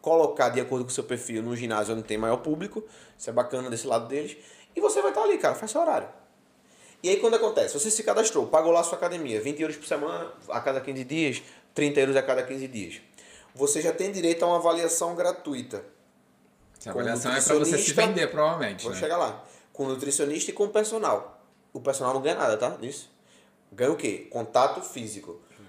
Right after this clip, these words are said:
Speaker 1: Então aí você vai, é, e chega pra vender seu peixe. Então o que acontece? Você ali na avaliação, você vai,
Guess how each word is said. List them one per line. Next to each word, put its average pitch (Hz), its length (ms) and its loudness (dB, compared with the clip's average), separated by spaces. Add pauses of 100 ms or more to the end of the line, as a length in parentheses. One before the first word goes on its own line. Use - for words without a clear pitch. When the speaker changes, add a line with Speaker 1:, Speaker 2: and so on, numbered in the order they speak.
(100)
Speaker 1:
Então 120 340 0
aí 143 300 0
você 156 360 -2
vai, 95 600 -4
é, 98 340 -6
e 117 180 -8
chega 120 640 -4 (400)
pra 131 240 2
vender 143 320 -2
seu 147 180 -4
peixe. - 340 -8
Então 180 140 -6
o 175 40 -10
que 214 100 -2
acontece? 196 420 -2 (460)
Você 269 200 2
ali 143 140 4
na 123 80 0
avaliação, 120 540 0
você 135 240 -2
vai, 170 220 0